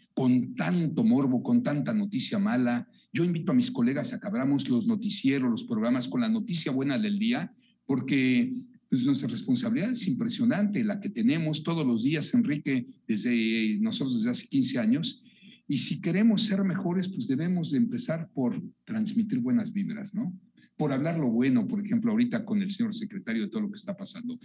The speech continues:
Permítanos tantito, este programa es dedicado a esta sociedad a través de una persona clave para todo lo que ha llegado de inversión. Hay muchas preguntas que hacerle. Oigan, ¿estamos creciendo a la par de las inversiones en vialidad?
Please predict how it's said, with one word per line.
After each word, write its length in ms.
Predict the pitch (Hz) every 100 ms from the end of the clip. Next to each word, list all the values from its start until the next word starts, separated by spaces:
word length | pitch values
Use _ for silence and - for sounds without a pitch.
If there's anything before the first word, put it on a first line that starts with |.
| _ -
Permítanos 460 | 165 202 190 156
tantito, 500 | 131 120 156 165 156 - -
este 180 | 113
programa 320 | 120 113 123 123
es 60 |
dedicado 680 | 110 101 101 120 117 101 -
a 80 | -
esta 220 | 147 -
sociedad 500 | - - - 151 196 - -
a 120 | 127
través 240 | 123 131 147
de 80 | 151
una 160 | 131
persona 360 | 110 - 143 127
clave 460 | 190 147 151 180 - _ _
para 240 | 127 120
todo 220 | 139 131
lo 100 | 120
que 80 | -
ha 60 | 123
llegado 360 | 117 113 117
de 100 | 107
inversión. 600 | 98 101 101 120 104 - -
Hay 120 | 101
muchas 240 | 143 170 -
preguntas 380 | 123 147 147
que 80 | -
hacerle. 480 | 131 - 226 180 107 - - _ _ _ _
Oigan, 500 | - 123 120 107 - - - -
¿estamos 420 | - - - 202
creciendo 600 | - 139 139 - 190 202 175
a 40 |
la 200 | 139 107
par 260 | 160 175 180
de 80 |
las 240 | 143 120 -
inversiones 500 | 117 104 160 147 -
en 120 | 110
vialidad? 580 | 110 107 107 139 254